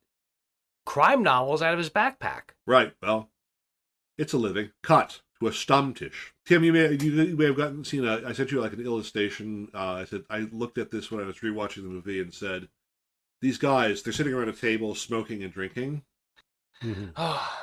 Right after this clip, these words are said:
Speaker 2: And I
Speaker 1: The
Speaker 2: said
Speaker 1: amount of smoke in this movie.
Speaker 3: Oh, yeah.
Speaker 2: Oh, yeah. This is, this doesn't even get a tenth of it. I said to this, though, "This is right out of George Grosz," and I sent it, sent him a picture, you know, to illustrate, uh, a, an ink illustration from George Grosz.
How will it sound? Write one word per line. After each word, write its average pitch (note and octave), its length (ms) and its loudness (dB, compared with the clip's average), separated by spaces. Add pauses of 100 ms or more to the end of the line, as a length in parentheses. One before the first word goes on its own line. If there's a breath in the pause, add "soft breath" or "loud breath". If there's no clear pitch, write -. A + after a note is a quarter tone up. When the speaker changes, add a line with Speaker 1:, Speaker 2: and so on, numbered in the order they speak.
(420 loud breath)
Speaker 2:
And A#2+ 80 0
I B2 60 4
Speaker 1:
The A#2+ 60 2
Speaker 2:
said C3+ 180 0
Speaker 1:
amount F3+ 300 0
of D#3+ 80 2
smoke D#3+ 420 0
in A#2 100 -6
this C#3 200 -6
movie. G#2 400 -12
Speaker 3:
Oh, C3+ 240 6
yeah. A2+ 200 4
Speaker 2:
Oh, G#2+ 100 6
yeah. A2 180 2 (480)
This G3 160 4
is, D#3+ 120 0
this F#3 240 2
doesn't C#3+ 240 0
even G#2+ 140 -10
get G2+ 160 -6 (160)
a F#2+ 180 -12
tenth C#3 320 -2
of F#2 120 -18
it. D#2 160 -14 (500)
I B2 80 0
said D#3 180 2
to C#3+ 80 0
this, C#3+ 200 0
though, C3 220 2
"This B2+ 200 -6
is B2 120 -4
right B2+ 200 4
out E3 120 4
of D#3+ 100 2
George E3+ 340 2
Grosz," D#3+ 460 2
and A2 80 -4
I G#2+ 40 -4
sent B2+ 240 -6
it, B2 220 -6
sent A#2 260 -12
him A#2 120 -4
a G2 60 -10
picture, G2 520 -6 (460)
you A#2+ 80 2
know, A2 60 2
to A2+ 60 -2
illustrate, A2+ 400 -2
uh, G#2+ 440 -6 (440)
a, A2 60 -4
an A2 80 -10
ink A#2+ 240 -6
illustration G#2 580 -4
from G2 180 -12
George F#2+ 320 -4
Grosz. E2+ 440 -4